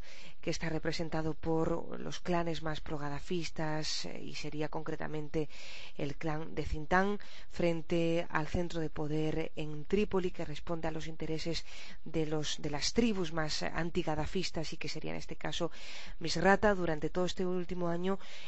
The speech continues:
en ningún momento han sido capaz, mm, realmente de sentarse al mismo tiempo todos en una misma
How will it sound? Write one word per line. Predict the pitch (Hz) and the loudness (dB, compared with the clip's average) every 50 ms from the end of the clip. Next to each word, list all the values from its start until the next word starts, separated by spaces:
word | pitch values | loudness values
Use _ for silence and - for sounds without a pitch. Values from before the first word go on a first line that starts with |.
| - | -2
en | - 180 175 180 | 0 0 2 2
ningún | 185 190 202 214 | 2 4 4 4
momento | 220 208 208 202 208 214 | 4 6 4 2 2 2
han | 208 190 | 0 0
sido | 180 185 196 185 | 2 0 0 0
capaz, | - 185 170 - 190 185 190 - - | 0 0 0 2 2 2 2 0 -2
mm, | - - - 180 175 170 | -2 -2 -2 -2 -2 -2
realmente | 165 165 160 170 180 185 185 180 190 | -2 0 0 0 0 0 0 0 0
de | 185 180 | 0 0
sentarse | - - 175 160 160 - 175 175 - - | 0 0 -2 -2 0 0 0 2 2 0
al | 185 175 | 0 0
mismo | 180 196 190 180 190 180 | 0 0 0 0 0 0
tiempo | 175 - 185 180 180 - - 175 | 0 0 0 0 0 0 0 0
todos | 165 - 185 180 175 180 170 - | 0 0 0 0 0 0 0 0
en | 175 165 | -2 -2
una | 165 165 156 151 | -2 -2 -2 -2
misma | 160 165 156 151 165 165 156 | -2 -2 -2 -2 -2 -2 -2